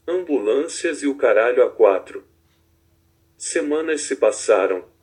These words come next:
e eu nunca mais vi a alma do velhote sair para visitar o túmulo da esposa. Desconfiei que alguma coisa tinha acontecido.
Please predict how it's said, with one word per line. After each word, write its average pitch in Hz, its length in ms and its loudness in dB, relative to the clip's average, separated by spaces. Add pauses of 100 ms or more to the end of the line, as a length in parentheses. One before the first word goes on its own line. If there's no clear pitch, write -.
(100)
e 151 60 -8
eu 147 160 -2
nunca 160 420 -4
mais 110 320 -2
vi 98 200 0
a 95 60 6
alma 101 280 0
do 131 220 -8
velhote 113 500 2
sair 113 500 0
para 110 220 4
visitar 110 500 -2
o 113 80 -2
túmulo 170 460 -8
da 135 80 2
esposa. 98 720 0 (1040)
Desconfiei 147 840 -6
que - 120 -4
alguma 107 460 2
coisa 107 480 0
tinha 156 380 -8
acontecido. 135 920 -6